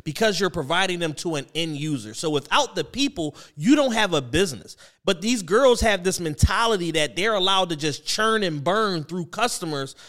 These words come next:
as long as they book full, and it's like, it's never gonna stop. And it's like, no, eventually you will go viral for all the wrong reasons. And a lot of these girls met they reckoning the other day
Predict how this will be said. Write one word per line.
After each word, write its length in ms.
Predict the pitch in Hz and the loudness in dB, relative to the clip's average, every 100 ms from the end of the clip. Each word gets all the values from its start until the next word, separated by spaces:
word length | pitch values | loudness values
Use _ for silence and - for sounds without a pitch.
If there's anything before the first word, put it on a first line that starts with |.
| - | -8
as 140 | 160 | -2
long 180 | 175 214 | 0 2
as 100 | 202 | 2
they 120 | 180 185 | 2 0
book 340 | 131 226 233 | 4 2 2
full, 500 | - 202 175 160 151 | -4 2 2 2 -2
and 80 | 175 | -4
it's 80 | 165 | 0
like, 160 | 190 165 | 0 0
it's 140 | 143 | -2
never 280 | 165 190 170 | -2 -2 -2
gonna 240 | 160 147 | -4 -4
stop. 360 | 127 - 214 190 | -6 0 0 0
And 80 | 180 | -4
it's 140 | 185 | -4
like, 180 | 196 180 | -4 -4
no, 380 | 156 202 220 143 - - | -4 -2 -2 -4 -10 -8
eventually 540 | 151 147 254 - 208 190 | -4 2 2 2 -4 -4
you 180 | 156 | -2
will 160 | 277 285 | 0 2
go 180 | 220 226 | 4 4
viral 400 | 214 240 226 202 | 4 4 6 4
for 220 | - 160 - | 0 -6 2
all 240 | 202 214 | 6 6
the 100 | 180 | 4
wrong 320 | 160 185 180 | 2 2 0
reasons. 380 | 160 226 175 151 | 0 -2 -2 -4
And 100 | 151 | -4
a 40 | 147 | -2
lot 200 | 190 247 | 0 0
of 80 | |
these 160 | 226 202 | -2 -6
girls 300 | 165 220 156 | 0 0 2
met 240 | 165 196 | 0 0
they 160 | 196 180 | 0 -2
reckoning 500 | 143 190 190 170 156 | 0 0 0 -4 -4
the 160 | 139 - | -2 0
other 220 | 180 151 | 0 0
day 400 | 135 196 160 | 0 2 2